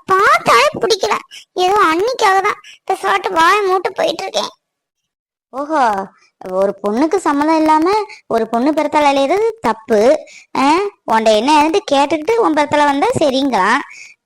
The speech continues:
Speaker 2: ஒண்ணும் கேட்காம அவன் பாட்டு பிறத்தால வந்தா தப்பு இல்ல. அதெல்லாம் நாலு பேர் பார்க்கும்போது நாலு விதமா பேச மாட்டாங்க.
Speaker 1: நான் அது கூட சொல்லிட்டேன் பொன்னி, என் பிறத்தால அலையாதியே, எனக்கு யாரையும் பிடிக்கல, நான் இப்ப கல்யாணமே பண்ண மாட்டேன், எனக்கு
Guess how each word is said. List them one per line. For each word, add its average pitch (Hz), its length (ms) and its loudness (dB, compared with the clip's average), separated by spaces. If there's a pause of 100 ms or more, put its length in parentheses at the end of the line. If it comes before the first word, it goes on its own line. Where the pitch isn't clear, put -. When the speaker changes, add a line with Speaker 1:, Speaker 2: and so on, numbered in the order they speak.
(120)
Speaker 2:
ஒண்ணும் 311 260 2
கேட்காம 349 380 0
அவன் 285 160 0
பாட்டு 339 320 0
பிறத்தால 349 300 0
வந்தா 349 260 2 (360)
தப்பு 262 300 -2
இல்ல. 339 140 2
அதெல்லாம் 285 520 2
நாலு 233 280 -2
பேர் 269 140 -6
பார்க்கும்போது 269 540 -2
நாலு 254 240 0
விதமா 262 200 0
பேச 277 300 -2
மாட்டாங்க. 285 320 2 (920)
Speaker 1:
நான் - 180 2
அது 392 160 2
கூட 440 260 2
சொல்லிட்டேன் 453 480 0
பொன்னி, 392 280 0 (360)
என் 453 220 0
பிறத்தால 427 360 0
அலையாதியே, 415 560 2 (340)
எனக்கு 403 400 -4
யாரையும் 392 420 2
பிடிக்கல, 427 300 -2
நான் 440 200 0
இப்ப 392 180 -4
கல்யாணமே 440 500 0
பண்ண 403 220 0 (140)
மாட்டேன், 453 320 -2 (320)
எனக்கு 403 320 -4